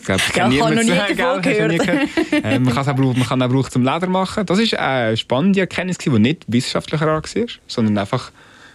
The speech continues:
Speaker 1: ah, okay, so der ganz wenig Befürworter und es braucht immer einen Befürworter, der dich schützt, das Tier.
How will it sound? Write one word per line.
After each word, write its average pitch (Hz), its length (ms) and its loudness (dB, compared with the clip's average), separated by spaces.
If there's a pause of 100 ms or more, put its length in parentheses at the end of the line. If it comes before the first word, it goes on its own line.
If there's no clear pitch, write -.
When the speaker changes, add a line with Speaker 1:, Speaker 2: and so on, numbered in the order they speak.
(140)
Speaker 1:
ah, 156 200 0
okay, 151 260 -2
so 143 140 -4
der 113 180 0 (240)
ganz 131 240 -2
wenig 117 160 -2
Befürworter 160 680 -2
und 104 240 -4
es - 120 -14
braucht 123 280 0
immer 127 120 2
einen 131 60 2
Befürworter, 120 560 0
der 110 100 0
dich 107 140 0
schützt, - 300 -2
das 156 140 -2
Tier. 185 220 0